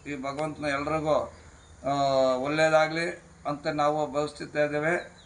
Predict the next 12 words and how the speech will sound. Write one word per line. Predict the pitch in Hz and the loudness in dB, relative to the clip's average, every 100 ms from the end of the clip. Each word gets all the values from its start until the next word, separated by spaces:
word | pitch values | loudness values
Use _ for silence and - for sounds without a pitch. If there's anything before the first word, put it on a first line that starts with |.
| - - | -20 -10
ಈ | 147 | -2
ಎಲ್ಲ | 147 165 | 2 2
ಕಾರ್ಯಕ್ರಮಕ್ಕೂ | 160 160 156 - 156 151 143 147 | 4 2 2 -4 -4 -4 -6 -2
ಬಂದು | 147 151 147 | -2 -2 -4
ಎಲ್ಲ | 139 151 143 | 0 0 0
ಭಕ್ತಾದಿಗಳು | 147 151 147 147 | -4 -2 -2 -2
ಈ | 143 | -6
ಕಾರ್ಯಕ್ರಮಕ್ಕೆ | 139 139 139 143 135 139 | -2 -2 -2 -8 -10 -8
ಬಂದು, | 135 151 | -8 -8
ಬಂದು | 139 139 127 | -8 -8 -2
ಭಾಗವಹಿಸಬೇಕೆಂದು | 135 139 135 131 127 123 131 | -2 -2 -10 -8 -10 -8 -8
ವಿನಂತಿ. | 165 127 120 - | -6 -8 -10 -16